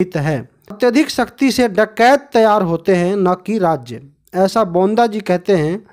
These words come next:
अत्यधिक शक्ति से डकैत तैयार होते हैं, न कि राज्य। स्वतंत्रता अति शासन की विरोधी है। सीले महोदय कहते हैं कि स्वतंत्रता अत्यधिक शासन की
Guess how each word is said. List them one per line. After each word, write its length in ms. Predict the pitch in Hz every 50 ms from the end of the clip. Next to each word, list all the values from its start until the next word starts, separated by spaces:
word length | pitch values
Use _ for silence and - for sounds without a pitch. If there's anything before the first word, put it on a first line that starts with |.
| _ -
अत्यधिक 460 | 185 202 202 - 220 220 196 262 277 -
शक्ति 400 | - 214 190 - - - 240 208
से 460 | - - - 185 220 269 285 - _ _ _ _ _ _ _ _ _ _ _ -
डकैत 540 | 135 185 196 196 - - 233 262 277 - -
तैयार 240 | - 208 202 196 202
होते 300 | 185 175 175 175 - 202
हैं, 300 | 185 165 175 190 233 247 - _ _ _ -
न 140 | 131 160 175
कि 400 | 170 - - 214 269 277 285 - - _ - -
राज्य। 520 | 131 139 160 151 135 120 117 113 113 107 -
स्वतंत्रता 600 | - 214 220 214 240 240 240 233 277 247 - 294
अति 320 | 294 247 247 233 - 277 254
शासन 420 | - - 226 214 196 - 233 226
की 120 | 208 208 208
विरोधी 420 | 180 180 165 165 156 147 160 170
है। 180 | 143 123 107 - _ _ _ _ _ _ _ -
सीले 300 | - - 202 214 233 247
महोदय 380 | 247 233 208 214 208 214 208
कहते 360 | 202 208 185 180 180 - 196 185
हैं 300 | 165 160 175 196 240 262 - _ _ _ _ _ _ _ -
कि 100 | 190 196
स्वतंत्रता 1000 | - - 202 196 202 208 202 208 202 220 226 220 220 190 180 208 247 247 - _ _ _ _ _ -
अत्यधिक 460 | - 185 180 - - 190 185 226 - -
शासन 360 | - 196 180 170 - 190 185
की 280 | 175 - 214 269 302